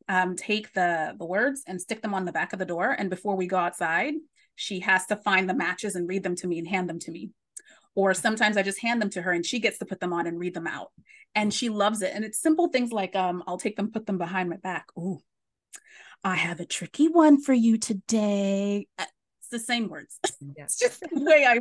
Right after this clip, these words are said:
Speaker 1: present it
Speaker 2: It's the
Speaker 1: to
Speaker 2: way
Speaker 1: her.
Speaker 2: you present it. It's just
Speaker 1: And
Speaker 2: the
Speaker 1: then
Speaker 2: package.
Speaker 1: she, yeah, and then she gets to do it with me. She goes, "It's a tricky one. Can you read it?"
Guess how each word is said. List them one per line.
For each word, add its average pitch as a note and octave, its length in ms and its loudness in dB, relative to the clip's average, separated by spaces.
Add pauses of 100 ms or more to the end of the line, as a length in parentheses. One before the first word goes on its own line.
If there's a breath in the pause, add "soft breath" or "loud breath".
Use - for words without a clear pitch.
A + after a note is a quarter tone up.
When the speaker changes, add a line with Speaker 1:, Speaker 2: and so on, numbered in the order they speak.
Speaker 1:
present A#3 480 2
it - 60 -2
Speaker 2:
It's - 80 -10
the A#3 60 4
Speaker 1:
to A3 60 4
Speaker 2:
way G3+ 140 2
Speaker 1:
her. - 20 0
Speaker 2:
you F#3+ 120 -4
present B3+ 320 -4
it. - 140 -6 (240)
It's - 60 -20
just E4 140 0
Speaker 1:
And C4 140 4
Speaker 2:
the - 20 4
Speaker 1:
then - 120 6
Speaker 2:
package. - 160 0
Speaker 1:
she, A4+ 60 -8 (580)
yeah, G#4+ 120 -2 (100)
and C#4 160 4
then C#4+ 100 6
she D4 200 2
gets D4 200 2
to B3+ 40 -6
do B3+ 120 -2
it B3+ 80 -2
with C4 160 -4
me. E4+ 200 4
She - 100 -12
goes, - 140 -20
"It's - 200 -12
a E3+ 60 -14
tricky C#4 460 -2
one. A#3+ 280 4
Can G3 260 0
you G3 180 4
read G3 300 2
it?" - 280 0